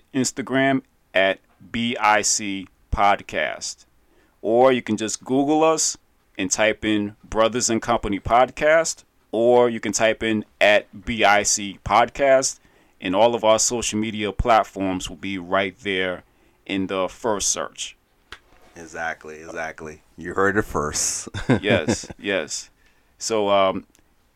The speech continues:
Speaker 1: as we dealing with this, uh, hurricane and everybody's preparing, uh, for this storm to come this way, hopefully it's not going to, uh, make any type of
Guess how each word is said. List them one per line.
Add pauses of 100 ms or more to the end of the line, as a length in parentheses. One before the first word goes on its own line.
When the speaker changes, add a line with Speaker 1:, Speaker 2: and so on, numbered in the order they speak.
(420)
Speaker 1:
as
we
dealing
with
this,
uh,
hurricane
and
everybody's
preparing,
uh,
for
this
storm
to
come
this
way,
hopefully
it's
not
going
to,
uh,
make
any
type
of